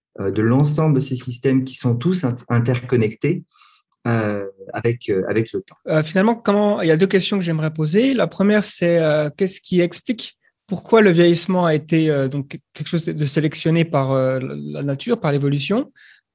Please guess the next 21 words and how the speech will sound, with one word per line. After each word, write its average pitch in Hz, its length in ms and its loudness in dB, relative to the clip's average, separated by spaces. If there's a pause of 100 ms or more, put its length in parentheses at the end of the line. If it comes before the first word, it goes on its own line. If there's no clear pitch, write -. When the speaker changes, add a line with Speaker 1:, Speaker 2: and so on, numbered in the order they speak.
(160)
Speaker 2:
parce 165 180 -16
que - 80 -6
les, 147 120 -4
il 151 120 -12
y 156 60 -6
a 143 40 -4
des 143 160 -4
organismes, 151 480 0
euh, 131 360 -2 (840)
qui, - 160 -16
qui - 140 -6
ne 151 60 2
vieillissent 139 360 0
pas, 160 420 4
euh, 131 240 0 (400)
de 147 80 -4
manière 139 420 -2
traditionnelle, 156 500 0
on 202 60 2
va 160 100 2
dire. 233 280 -4